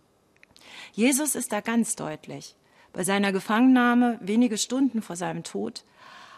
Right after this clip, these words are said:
haut einer seiner Freunde mit dem Schwert einem Soldaten das Ohr ab. Jesus weist das entschieden zurück. Steckt das Schwert weg. Wer das Schwert benutzt, wird durch das Schwert umkommen.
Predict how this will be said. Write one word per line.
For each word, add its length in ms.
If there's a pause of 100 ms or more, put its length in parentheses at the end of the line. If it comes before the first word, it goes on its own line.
(200)
haut 340
einer 320
seiner 320
Freunde 720 (220)
mit 160
dem 100
Schwert 640
einem 200
Soldaten 760 (140)
das 240
Ohr 260
ab. 220 (800)
Jesus 420
weist 260
das 160
entschieden 540
zurück. 420 (800)
Steckt 480
das 200
Schwert 460
weg. 440 (840)
Wer 160
das 220
Schwert 280
benutzt, 580
wird 120
durch 140
das 180
Schwert 260
umkommen. 600